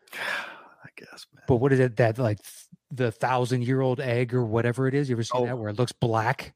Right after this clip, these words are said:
Speaker 1: That's <laughs> right.
Speaker 2: And every person that cracks it instantly is like, "Ugh, ugh." I'm like, "No, I could not." I can tell you what that smells like.
Speaker 1: Yeah.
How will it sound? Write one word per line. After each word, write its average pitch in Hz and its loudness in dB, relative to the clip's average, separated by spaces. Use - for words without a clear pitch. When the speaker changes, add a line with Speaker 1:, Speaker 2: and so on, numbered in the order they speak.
Speaker 1:
That's - 0
<laughs> - -
right. - -12
Speaker 2:
And 143 0
every 139 2
person 151 -2
that 139 2
cracks 147 0
it 180 0
instantly 147 0
is 139 -2
like, 170 -2
"Ugh, 330 0
ugh." 294 0
I'm 190 -6
like, 160 0
"No, 151 0
I 160 0
could 151 -2
not." 151 0
I 185 0
can 170 -2
tell 190 0
you 160 2
what 143 0
that 131 0
smells 123 -4
like. 101 -12
Speaker 1:
Yeah. 82 -10